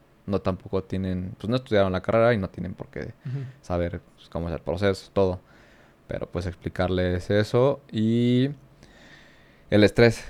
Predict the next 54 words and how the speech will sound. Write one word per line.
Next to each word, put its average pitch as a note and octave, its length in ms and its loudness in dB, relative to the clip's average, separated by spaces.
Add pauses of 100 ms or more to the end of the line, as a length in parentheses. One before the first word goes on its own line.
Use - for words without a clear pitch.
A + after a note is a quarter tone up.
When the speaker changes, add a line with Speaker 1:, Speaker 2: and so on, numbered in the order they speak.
(180)
Speaker 1:
O C3 40 -10
sea, G#2+ 140 0
creo A#2 200 0
que A2+ 360 4
lo G2+ 260 2
que G2+ 160 0
menos A#2 360 2
me A2 100 2
gusta G2+ 280 0
es A2+ 100 -2
el F#2 100 -2
estrés F#2+ 260 -4
que G#2 100 -4
te F#2 100 -8
puede F#2+ 200 -4
ocasionar, G2 680 -6
porque, A#2 600 -8
Speaker 2:
Ujú. - 100 -8
Speaker 1:
de F#2+ 80 0
hecho, A#2 180 -2
la G#2 120 2
mayoría F#2+ 340 2
de G#2 120 4
los F#2 320 -4
abogados F#2 340 -2
que G2 100 -8
conozco F#2+ 420 -8
que - 80 -16
están F2+ 200 -12
jóvenes, F#2 380 -6
que - 80 -18
tienen F2+ 260 -8
treinta, F#2 340 -8
treinta - 260 -14
y - 40 -16
cinco F#2 300 -10
años, F2+ 200 -10
que - 140 -14
ya F#2 340 -2
son F#2 240 -8
socios F#2+ 440 -2
o F#2 60 -4
algo F#2 140 -2
así, B2 240 -4 (600)
pues, - 120 -16
tú G2 100 -6
los F#2 180 -4
ves F#2 160 -8
y - 20 -8
están - 240 -12
en G#2 120 -10
un A2 60 -10
constante - 540 -14
estrés. G2+ 380 -6